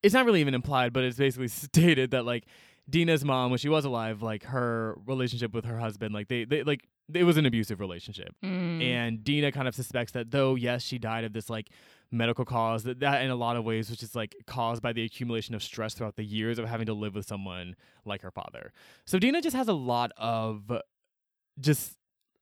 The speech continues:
Speaker 1: a lot of distrust, I, I would assume, around men. And just, like, yeah, there's a lot of, like,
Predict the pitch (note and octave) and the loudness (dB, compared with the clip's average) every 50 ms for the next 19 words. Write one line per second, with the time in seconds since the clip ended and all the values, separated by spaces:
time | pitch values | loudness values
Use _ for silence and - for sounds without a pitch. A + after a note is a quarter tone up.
0 | _ - D#3+ D#3+ D3+ D#3 E3+ D#3+ F#3 E3 - - - - C3 A#2+ A#2 A2+ - - | _ 0 2 4 6 6 6 6 4 2 2 0 2 4 4 4 4 2 -2 -8
1 | - - - _ - B2+ B2+ B2+ A#2 C3 B2+ B2 B2+ B2+ - C#3 B2+ B2 A#2+ A#2 | -12 -14 -12 _ -2 -2 0 0 0 0 0 0 -2 -2 -2 -2 -2 0 0 0
2 | A2+ A2+ A2+ A2+ A#2 A2 A2 A2 G#2+ A2 A#2 B2 A#2+ C3+ A#2+ - C3+ B2+ A#2+ A2 | -2 -2 -2 -2 -2 -2 -2 -2 -4 -4 -4 -4 -2 -4 -4 -2 -2 -2 -2 0
3 | - D3 B2+ A2 B2+ B2+ C3+ C3+ C3 C3 C3 C3 C3 B2+ A#2+ G#2+ A2+ G#2 G#2 G#2 | 2 2 2 2 2 0 0 0 2 2 2 2 2 0 0 -2 -4 -6 -6 -8
4 | - | -10